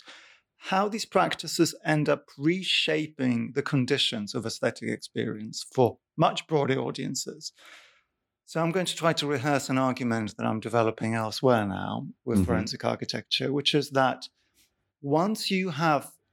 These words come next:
Speaker 1: associated or disassociated, I think you probably go with the latter, disassociated truth from aesthetic flourish, fantasy, fancy fantasy. I think I'm, I'm, these are words that appear in the relevant
Speaker 2: Mm-hmm.
Speaker 1: paragraph in a book.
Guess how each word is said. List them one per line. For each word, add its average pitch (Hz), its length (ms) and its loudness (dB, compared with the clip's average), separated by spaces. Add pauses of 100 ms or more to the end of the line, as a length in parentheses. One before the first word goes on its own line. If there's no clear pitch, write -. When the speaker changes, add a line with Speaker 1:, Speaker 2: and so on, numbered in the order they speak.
(180)
Speaker 1:
associated 156 880 0
or 113 120 2
disassociated, 107 1400 -2 (180)
I - 80 -4
think 110 340 -4
you 101 160 -8
probably 107 260 0
go 107 160 -2
with 104 120 -4
the - 100 0
latter, 107 360 0
disassociated 131 1040 0 (140)
truth - 560 0
from 131 260 0
aesthetic - 680 0 (580)
flourish, 107 640 0 (300)
fantasy, 110 540 -2
fancy 110 400 -6
fantasy. 101 460 -8
I 101 80 -8
think 104 220 -8
I'm, 101 220 -6
I'm, 101 180 -6
these 104 180 -8
are 101 60 -2
words 95 360 -4
that 117 120 -8
appear 98 400 -2 (460)
in 131 80 -6
the 135 80 0
relevant 131 380 0
Speaker 2:
Mm-hmm. 120 80 0
Speaker 1:
paragraph 113 420 0
in 117 60 0
a 104 40 0
book. - 300 -2